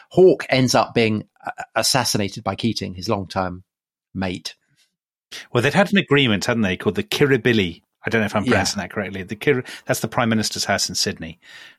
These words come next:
Speaker 2: They'd had this agreement in nineteen eighty-eight. Very, very, so I know you've
Speaker 1: Granita.
Speaker 2: already, you've already
Speaker 1: Yeah.
Speaker 2: apologised for the constant parallels, but the, it's very Granita to British listeners, the, the Blair Brown Pact. And this pact basically was that Hawke would hand over to Keating.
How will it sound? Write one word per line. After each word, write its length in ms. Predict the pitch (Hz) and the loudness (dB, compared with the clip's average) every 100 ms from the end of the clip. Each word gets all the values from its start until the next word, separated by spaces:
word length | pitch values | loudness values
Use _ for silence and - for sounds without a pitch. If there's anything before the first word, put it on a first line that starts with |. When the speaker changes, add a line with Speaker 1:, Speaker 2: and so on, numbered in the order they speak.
| - | -6
Speaker 2:
They'd 100 | 113 | -2
had 140 | 139 | 0
this 140 | 131 - | 0 -2
agreement 400 | 123 113 101 98 | 0 0 0 -2
in 80 | |
nineteen 300 | 98 101 101 95 | -2 -2 -2 -6
eighty-eight. 440 | 90 98 90 - | -4 -6 -6 -8
Very, 380 | 101 139 143 123 | -2 2 4 4
very, 300 | 113 110 - | 4 2 2
so 280 | - 113 113 _ _ _ - - | 0 0 0 _ _ _ -12 -4
I 100 | - | 2
know 120 | 123 | 4
you've 220 | 117 113 | 4 4
Speaker 1:
Granita. 20 | 117 | 4
Speaker 2:
already, 180 | 127 - - - | 0 -2 -10 -2
you've 140 | 113 | 2
already 180 | 131 131 | 4 4
Speaker 1:
Yeah. 60 | 98 | 4
Speaker 2:
apologised 500 | 123 107 101 98 - | 2 2 0 -2 -4
for 140 | - - _ | -6 -8 _
the 80 | 123 | -6
constant 400 | - 120 - 101 | -2 -4 -4 -6
parallels, 480 | - 95 90 85 87 | -2 -2 -2 -8 -8
but 160 | 110 107 | -10 -8
the, 100 | 107 | -10
it's 200 | 131 - | -12 -4
very 240 | 131 120 | 0 0
Granita 640 | 107 107 101 92 - 85 - _ | 0 -2 -2 -4 -6 -8 -10 _
to 120 | - | -12
British 320 | 110 101 98 - | -10 -10 -8 -6
listeners, 400 | - - 82 - - - - - _ | -8 -10 -14 -14 -16 -18 -20 -20 _
the, 260 | 139 104 95 | -4 -2 -2
the 100 | 95 | -2
Blair 400 | 117 107 95 90 | 0 0 0 0
Brown 400 | 107 107 107 104 | 0 0 0 -2
Pact. 540 | - 95 80 _ - - - | -4 -8 -8 _ -16 -14 -6
And 140 | 113 120 | 0 0
this 120 | - | 0
pact 380 | - 127 - - | -2 -6 -6 -4
basically 460 | 110 - 92 95 | -2 -2 -8 -14
was 200 | 87 87 - | -12 -12 -12
that 240 | 90 - - _ _ - | -16 -16 -20 _ _ -2
Hawke 260 | 113 104 | 0 0
would 100 | 90 | -4
hand 220 | - 95 95 | -6 -6 -6
over 180 | 92 - | -8 -12
to 100 | - | -16
Keating. 440 | 90 82 69 | -16 -16 -18